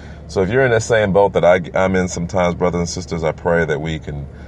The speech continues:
lift each other up in prayer. Let's lift each other up in prayer, brothers and sisters. Let's pray for one another to be, to, to be diligent and to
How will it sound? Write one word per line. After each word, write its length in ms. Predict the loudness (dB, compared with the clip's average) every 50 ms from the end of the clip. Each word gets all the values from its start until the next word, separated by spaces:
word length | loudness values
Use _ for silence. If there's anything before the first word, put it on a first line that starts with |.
| -16 -10 -8
lift 180 | -8 -6 -6 -6
each 120 | -4 -2
other 180 | 0 0 2 0
up 120 | 0 -2
in 120 | -6 -10
prayer. 440 | -8 -4 -2 0 2 2 2 0 -2 -6 -12 -18 -18 -18 -18 -18 -20 -20 -20 -20 -20 -18 -18 -18 -18 -18 -18 -18 -18 -18 -18 -18 -18 -18 -18 -18 -18 -18 -18 -18 -18 -18 -18 -18 -18 -18 -18 -18 -18 -18 -18 -18 -18 -18 -18 -18 -18 -18 -12 -8
Let's 160 | -6 -4 -2
lift 140 | -2 -2 -2
each 120 | -2 0
other 140 | 2 4 4
up 100 | 2 0
in 100 | -2 -6
prayer, 260 | -4 -2 0 0 2
brothers 260 | 2 0 0 -2 -2 -4
and 80 | -8
sisters. 580 | -8 -10 -10 -10 -10 -10 -12 -12 -12 -14 -16 -16 -18 -18 -18 -18 -18 -18 -18 -20 -20 -20 -20 -20 -20 -20 -20 -20 -20 -20 -20 -20 -20 -20 -20 -20 -20 -20 -20 -20 -20 -20 -20 -20 -20 -20 -20 -20 -20 -20 -20 -20 -20 -20 -20 -20 -20 -20 -20 -20 -20 -20 -20 -20 -20 -20 -20 -20 -20 -20 -20 -20 -20 -20 -20 -20 -20 -12 -6 -4
Let's 120 | -4 -4
pray 200 | 0 2 2 2
for 140 | 2 2 0
one 140 | 0 0 0
another 380 | 0 0 0 0 0 0 -2
to 160 | -4 -6 -8 -8
be, 240 | -8 -8 -8 -8
to, 240 | -8 -8 -8 -8 -8
to 220 | -8 -10 -10 -8 -8
be 140 | -8 -10 -6
diligent 500 | -4 -2 0 0 0 -2 -2 -4 -4 -4
and 160 | -6 -8 -8
to 280 | -8 -10 -12 -16 -20